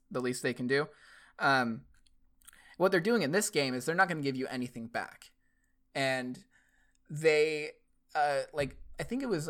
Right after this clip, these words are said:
a week ago or maybe two weeks ago that they came out and gave the reasoning of what they're gonna try to do with balance. Um, they want, after a card is balanced, they're not trying to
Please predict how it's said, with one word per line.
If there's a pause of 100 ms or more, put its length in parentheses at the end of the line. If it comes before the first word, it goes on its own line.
a
week
ago
or
maybe
two
weeks
ago
that
they
came
out
and
gave
the
reasoning
of
what
they're
gonna
try
to
do
with
balance. (280)
Um, (1300)
they
want, (480)
after
a
card
is
balanced,
they're
not
trying
to